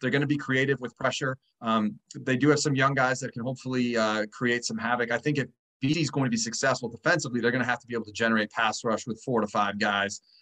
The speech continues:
Uh, Shida Salah is a defensive end who, um, you know,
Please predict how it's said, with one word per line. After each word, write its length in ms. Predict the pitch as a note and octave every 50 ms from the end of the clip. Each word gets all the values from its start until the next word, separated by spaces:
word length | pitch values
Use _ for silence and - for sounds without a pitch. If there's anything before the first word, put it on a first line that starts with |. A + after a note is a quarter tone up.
| _ _ _ _ -
Uh, 80 | A#2+
Shida 340 | A2+ A2+ A2+ - D#3 D3 C#3+
Salah 540 | B2+ - C#3+ B2+ B2 A#2+ A#2 A#2+ A#2+ A#2+ A2
is 180 | A2 A2+ A2 A2
a 80 | A2
defensive 480 | G#2+ - A2 - B2+ B2+ B2 - B2 A2+
end 280 | A#2+ A#2+ A#2+ A#2+ A2+ A2
who, 280 | B2 A2+ A2+ G#2+ G#2+ - - - - - - _ _ _ _ -
um, 420 | - G#2+ G#1 G#1+ A1 - - - - _ _ _ _ - - _ _ _ _
you 140 | - D#3 C#3+
know, 320 | C#3 B2+ B2 B2 A#2+ -